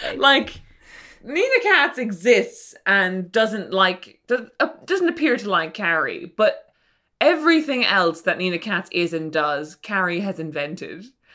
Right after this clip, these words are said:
Speaker 2: This
Speaker 1: Yeah.
Speaker 2: whole thing of, like, and just to remind people who, who haven't been listening that closely, um, Nina Katz is a woman who Carrie meets shortly after she gets a rave review from Michiko Kakutani of the,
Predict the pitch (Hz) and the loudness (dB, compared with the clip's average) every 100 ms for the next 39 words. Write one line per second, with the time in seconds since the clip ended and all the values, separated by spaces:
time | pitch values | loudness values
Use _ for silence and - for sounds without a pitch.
0 | - - 226 170 151 330 339 339 294 254 | -20 -12 -2 0 2 4 2 0 -2 0
1 | 226 196 185 180 170 165 - 226 247 294 | -2 -2 0 0 -2 -6 -4 -4 -4 -8
2 | - _ - 247 214 202 196 196 175 180 | -12 _ -8 -4 -2 -2 -4 -8 -6 -4
3 | 175 165 185 202 220 185 180 185 185 170 | -2 -4 -6 -6 -4 -4 -6 -6 -6 -6
4 | 160 185 214 175 165 196 269 170 165 160 | -8 -10 -8 -8 -2 0 0 -2 -4 -2
5 | 165 165 - - - 170 170 160 - 240 | -4 -6 -12 -20 0 2 2 0 -6 -4
6 | 262 247 220 - 190 180 175 175 - - | 0 0 0 -2 -4 -2 -4 -8 -10 -6
7 | 175 202 196 196 202 _ - 190 233 240 | -4 -4 -4 -6 -8 _ -20 -8 0 0
8 | 220 196 190 - 240 190 202 190 196 202 | 0 -4 -4 -2 -2 0 -2 -4 -6 -10
9 | 180 180 170 175 170 170 160 160 160 165 | -10 -6 -4 -4 -4 -6 -6 -6 -6 -8
10 | 165 156 - 170 185 165 196 170 170 165 | -10 -12 -14 -12 -12 -10 -8 -6 -6 -8
11 | 170 - _ - 156 151 151 156 156 151 | -10 -20 _ -2 -2 -2 -10 -12 -10 -10
12 | 147 | -12